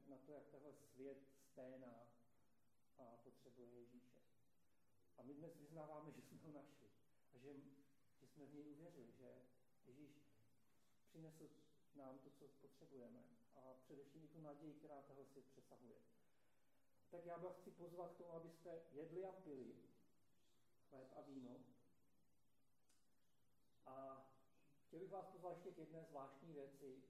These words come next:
kterou neděláme vždycky. Týká se těch tabulí.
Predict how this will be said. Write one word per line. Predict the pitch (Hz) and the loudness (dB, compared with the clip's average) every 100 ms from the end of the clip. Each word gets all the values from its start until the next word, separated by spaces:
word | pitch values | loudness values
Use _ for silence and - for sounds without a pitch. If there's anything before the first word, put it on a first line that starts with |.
| - - | -10 -8
kterou | 131 127 | -2 0
neděláme | 127 131 127 135 | 2 2 2 2
vždycky. | 131 120 - - - - - - - - - - | 0 -4 -6 -12 -14 -14 -14 -14 -14 -14 -12 -6
Týká | 160 156 | 4 6
se | 151 165 | 6 2
těch | 175 165 | -2 0
tabulí. | 170 - 143 117 | 2 2 2 0